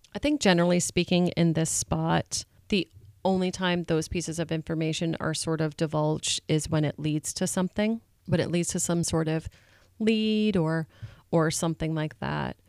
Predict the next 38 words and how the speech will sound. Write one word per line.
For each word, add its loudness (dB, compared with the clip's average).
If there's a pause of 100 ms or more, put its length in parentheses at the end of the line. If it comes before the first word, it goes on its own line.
(220)
Yeah, 0 (140)
so 0
I 2
couldn't 0
find 2
any 2
documentation -2
on -2
what -2
any -4
of -8
the -4
psychics -6 (320)
involved -6
with -14
any -10
of -10
these -14
cases -12
picked -10
up. -8
And -2
it -8
sounds -2
as -2
if -2 (460)
her -2
family 0 (240)
was 2
even 2
involved 0
with -6
hiring, -6 (380)
um, -4
or -2
consulting -4
with -4
psychics. -6